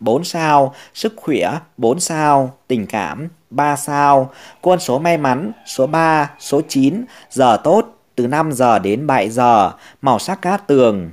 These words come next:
màu đen, màu xanh dương, quý nhân phù trợ,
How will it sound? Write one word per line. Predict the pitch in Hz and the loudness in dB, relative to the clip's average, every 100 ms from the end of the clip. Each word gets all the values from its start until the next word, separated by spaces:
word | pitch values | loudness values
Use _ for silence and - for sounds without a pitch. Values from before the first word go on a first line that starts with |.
| - 127 | -14 -6
màu | 127 101 | -4 -2
đen, | 135 147 143 135 131 - | 2 2 0 -6 -12 -8
màu | 123 104 | -4 -2
xanh | - 143 139 | -4 -6 2
dương, | 151 156 143 131 - _ | 6 6 2 -6 -14 _
quý | 120 | -4
nhân | 127 185 | -2 -2
phù | 175 120 - | -2 -6 0
trợ, | 113 107 | 2 2